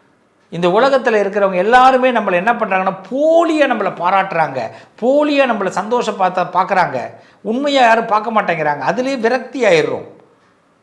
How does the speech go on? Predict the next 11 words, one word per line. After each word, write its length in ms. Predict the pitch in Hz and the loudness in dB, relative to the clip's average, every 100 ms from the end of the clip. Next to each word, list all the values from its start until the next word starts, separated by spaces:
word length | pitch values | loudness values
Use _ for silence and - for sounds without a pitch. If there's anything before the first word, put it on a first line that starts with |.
| _ _ _ _ _ _ _ _ _ _ _ _ _ _ - | _ _ _ _ _ _ _ _ _ _ _ _ _ _ -20
இப்போ 180 | 107 117 | -18 -12
உண்மையா 380 | 160 202 196 | -8 -6 -4
பார்க்க 400 | 165 156 190 - | -2 0 -2 -2
வைக்கணும்ப்பா, 640 | 143 143 - 170 113 95 85 - - _ _ _ _ _ _ _ _ _ _ _ - | -6 -8 -8 -10 -10 -10 -12 -16 -20 _ _ _ _ _ _ _ _ _ _ _ -18
நம்மளை 300 | 127 135 127 | -12 -8 -6
எல்லாரையும் 440 | 120 160 175 190 143 | -4 0 0 0 -2
திசை 240 | 170 233 | -4 -2
திருப்ப 380 | 233 202 165 143 | 0 0 0 -4
வைக்கணும்ப்பா. 520 | 151 240 208 127 101 78 - _ _ _ _ _ - | -4 -2 -4 -4 -8 -10 -18 _ _ _ _ _ -12
வைக்கலாமா? 480 | 127 151 123 165 196 127 98 - _ _ _ _ _ | -6 -2 0 4 4 2 -8 -18 _ _ _ _ _
நடக்கும், 680 | 113 120 156 190 - 147 | -12 0 4 4 2 -8